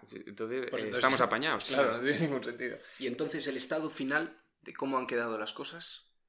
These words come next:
Speaker 3: ¿Cuál es?
Speaker 1: El estado final de cómo han quedado las cosas es, la iniciativa legislativa central, que era la de la reforma del Código Penal, está aprobada.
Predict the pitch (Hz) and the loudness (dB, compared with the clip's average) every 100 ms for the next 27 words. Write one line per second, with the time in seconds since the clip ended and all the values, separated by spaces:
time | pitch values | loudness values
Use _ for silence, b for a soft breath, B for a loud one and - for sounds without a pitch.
0 | - - 101 - - 151 151 202 160 135 | -12 -6 -6 -6 6 8 8 8 6 4
1 | 135 170 160 151 139 135 - 120 - 110 | 4 4 2 4 6 6 2 -4 -6 -8
2 | - - 135 156 156 - - _ - - | -8 -2 6 10 8 6 -12 _ -20 -20
3 | - 156 160 160 160 208 208 180 151 131 | -8 0 2 6 4 4 2 2 2 0
4 | 139 160 160 151 - - 117 101 113 95 | 0 0 2 2 -2 -4 -2 2 4 4
5 | 87 - _ - 117 107 87 98 107 107 | 2 -10 _ 2 4 4 0 2 2 4
6 | 104 104 98 101 139 135 110 113 110 156 | 2 2 2 0 0 2 2 2 2 0
7 | 180 - 110 - 139 - 95 - | -2 -2 -4 -2 -2 -2 -6 -10